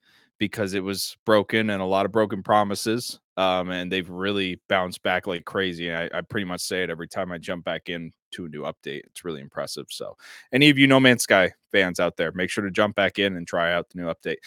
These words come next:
Um, other than that, I wanted to talk a little bit about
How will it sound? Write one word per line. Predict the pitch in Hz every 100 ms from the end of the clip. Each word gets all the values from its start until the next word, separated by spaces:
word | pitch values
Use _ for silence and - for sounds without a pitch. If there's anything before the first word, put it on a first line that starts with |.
| - - -
Um, | 110 113 113
other | 139 160 175
than | 185 156
that, | 101 117 _ _ -
I | 107
wanted | 107 113 123
to | 143
talk | - 113 -
a |
little | 113 107
bit | 113 95 - _
about | 107 113